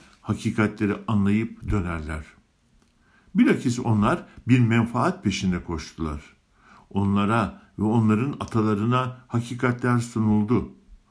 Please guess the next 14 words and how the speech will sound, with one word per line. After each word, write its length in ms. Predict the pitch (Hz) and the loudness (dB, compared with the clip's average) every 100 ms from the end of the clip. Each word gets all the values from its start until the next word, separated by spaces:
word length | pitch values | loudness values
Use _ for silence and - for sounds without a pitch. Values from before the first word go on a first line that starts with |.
| - - - | -20 -12 0
Onlara 680 | 113 110 104 135 185 190 - | 2 2 2 2 -2 -4 -4
hakikatleri 680 | 120 120 127 123 120 131 120 | -2 0 -2 -2 0 -2 -2
apaçık 560 | - 123 135 131 120 | -2 0 0 0 -6
açıklayan 640 | 117 - 117 - 113 110 92 | -6 -6 -6 -2 0 2 0
Resul 320 | 104 98 117 95 - | -2 0 -2 -2 -6
geldi. 600 | 92 85 82 107 113 - - _ _ _ _ _ - - | -6 -4 -2 0 0 -2 -20 _ _ _ _ _ -20 -6
Onlara 540 | 123 127 131 151 170 - - | 2 4 4 2 -2 -8 -6
hakikatler 760 | 123 120 143 139 131 143 135 | -4 -2 -2 -2 -2 0 0
sunulduğu 560 | 127 - 107 101 123 202 | 0 0 2 2 2 0
zaman, 460 | 175 120 110 185 190 - _ - | 2 0 0 -2 -6 -18 _ -6
"Bu 300 | 107 160 170 | 0 0 2
aldatmacadır 1040 | 123 127 127 143 139 147 147 123 85 71 - _ _ _ | 0 0 0 -2 -2 -4 0 -2 -4 -10 -18 _ _ _
ve 140 | 87 82 | -6 2
biz 320 | 135 185 - | 2 2 -4